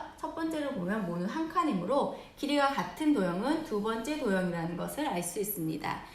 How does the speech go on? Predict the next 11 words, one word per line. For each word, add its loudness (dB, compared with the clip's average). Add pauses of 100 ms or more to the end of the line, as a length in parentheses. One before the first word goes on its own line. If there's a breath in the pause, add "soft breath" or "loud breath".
(220 loud breath)
이와 6
같은 4
방법으로 0
문제를 2
해결해보고 0 (140 loud breath)
삼 4
일 0
차도 2
네모도 4
같은 -4
방법으로 0